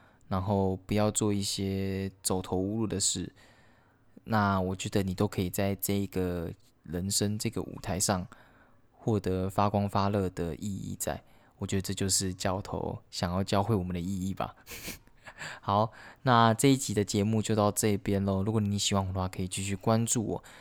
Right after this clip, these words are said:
那，呃，I G的贴文仍然还是没有动静呢，但没关系，他最近已经在加快脚步了。他最近很像在看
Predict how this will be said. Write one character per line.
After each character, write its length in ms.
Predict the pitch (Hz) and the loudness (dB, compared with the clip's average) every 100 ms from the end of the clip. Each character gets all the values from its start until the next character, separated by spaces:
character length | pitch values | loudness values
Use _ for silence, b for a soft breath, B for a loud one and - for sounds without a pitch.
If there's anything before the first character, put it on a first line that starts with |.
| B B - | B B -4
那， 500 | 110 98 98 95 90 - | 0 2 2 2 0 -2
呃 480 | - 92 90 87 82 - | -2 -2 -2 -4 -6 -4
，I 120 | 104 | -4
G 160 | 107 107 | -2 -4
的 80 | 101 | -4
贴 240 | - 104 | 0 2
文 280 | 101 98 95 | 2 2 0
仍 140 | 95 | 0
然 160 | 101 98 | 0 0
还 140 | 101 | 0
是 160 | 98 113 | 0 0
没 120 | 101 | 2
有 140 | 101 90 | 2 0
动 320 | 135 113 104 | 0 0 0
静 220 | - 113 | 0 0
呢， 140 | 95 95 B B | -2 -4 B B
但 140 | - 117 | -4 0
没 100 | 107 | 2
关 120 | 117 | 2
系， 60 | 117 | 2
他 140 | 113 | 0
最 160 | 113 120 | 0 0
近 120 | 117 | 0
已 20 | |
经 100 | 92 | 0
在 140 | 101 104 | 0 0
加 200 | 117 107 | 0 0
快 160 | 117 | 0
脚 200 | 95 73 | 0 -4
步 200 | - 90 | -4 -6
了。 60 | 85 | -4
他 100 | 95 | -2
最 160 | 117 | -2
近 180 | 113 107 | 0 0
很 100 | 92 | 0
像 240 | 95 101 98 | 0 -2 0
在 180 | 101 | -2
看 500 | 95 - 98 92 92 | -2 -2 -2 -2 -4